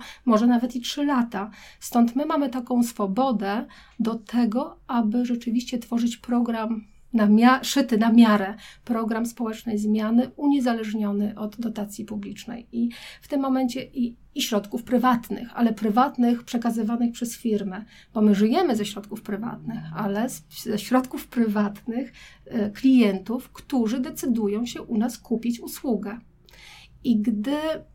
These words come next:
e, Tomku, zapytałeś mnie, czy to są jakieś specjalne firmy, czy te firmy specjalnie trzeba tworzyć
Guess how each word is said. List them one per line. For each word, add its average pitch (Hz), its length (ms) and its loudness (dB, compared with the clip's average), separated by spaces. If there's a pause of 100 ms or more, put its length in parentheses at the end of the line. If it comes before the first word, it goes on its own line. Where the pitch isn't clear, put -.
(140)
e, 254 360 -2
Tomku, 311 380 -2
zapytałeś 220 840 -2
mnie, 220 300 -10
czy - 120 -16
to 214 100 -4
są 240 100 -2
jakieś 233 220 -2
specjalne 254 640 2
firmy, 208 480 0
czy - 100 -10
te 226 120 -8
firmy 240 360 2
specjalnie 247 760 2
trzeba 214 300 -8
tworzyć 196 560 -14